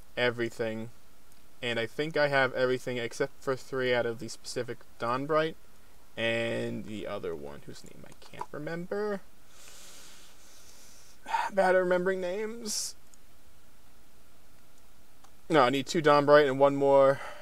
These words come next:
Patamont. Mant. Ma-, Patamant. Patamint?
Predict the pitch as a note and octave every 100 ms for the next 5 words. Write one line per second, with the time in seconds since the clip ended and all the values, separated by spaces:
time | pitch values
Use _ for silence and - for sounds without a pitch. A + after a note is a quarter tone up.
0 | - - - - - - C#3 C3 A#2+ G#2+
1 | G2+ - - - - - - - - A#2+
2 | F#2+ - - - C3+ - - C3+ G2+ E2+
3 | C2 - - C#3+ G3 C4